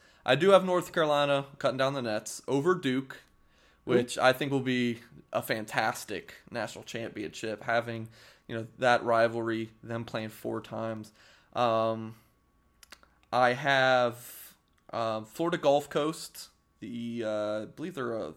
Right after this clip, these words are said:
Speaker 1: fourteen seed over Florida State, three seed. That's one I'm excited about. Don't think it's gonna happen, but I, I picked it. Um, I usually take all twelves over fives just because. And, um,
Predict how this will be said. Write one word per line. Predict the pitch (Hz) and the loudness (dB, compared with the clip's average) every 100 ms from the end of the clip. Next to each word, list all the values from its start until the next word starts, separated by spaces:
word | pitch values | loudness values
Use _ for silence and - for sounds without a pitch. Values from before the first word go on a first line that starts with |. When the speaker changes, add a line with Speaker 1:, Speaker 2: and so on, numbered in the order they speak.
| - | -16
Speaker 1:
fourteen | - 143 151 143 151 147 | -12 -4 -4 -4 -8 -8
seed | 139 131 120 | -6 -4 -4
over | 120 127 | -4 -6
Florida | - 143 151 | -4 -4 -4
State, | - 120 - | -4 -6 -6
three | - 123 | -10 -8
seed. | 117 107 113 127 _ _ _ _ _ _ _ _ | -8 -8 -10 -10 _ _ _ _ _ _ _ _
That's | - 143 147 | 0 0 0
one | 156 139 | -4 -2
I'm | 127 | -4
excited | 123 - 117 113 | -6 -4 -4 -2
about. | 113 117 117 | -2 -2 -2
Don't | 139 139 | -6 -6
think | 139 | -8
it's | 135 | -8
gonna | 135 123 | -8 -6
happen, | 117 110 113 | -6 -8 -10
but | 117 113 101 | -6 -4 -4
I, | 127 139 | -4 -6
I | |
picked | - - 131 - | -6 -8 -8 -4
it. | 135 - _ _ _ _ _ _ | -4 -6 _ _ _ _ _ _
Um, | - 117 113 110 113 113 117 - _ _ _ _ _ _ _ - - - | -8 -6 -6 -6 -6 -8 -12 -20 _ _ _ _ _ _ _ -20 -10 0
I | |
usually | 139 170 180 175 | 2 2 2 0
take | 170 170 | 0 0
all | 147 143 | 2 0
twelves | - 139 135 | 0 0 0
over | 139 143 | -4 -6
fives | - 113 113 117 | -4 0 0 -2
just | 117 113 - | -8 -10 -10
because. | 117 113 113 127 - - _ _ _ _ _ _ _ | -6 -2 -2 -4 -10 -18 _ _ _ _ _ _ _
And, | 117 113 110 110 113 | -10 -8 -8 -4 0
um, | 113 110 110 110 | 0 0 -2 -6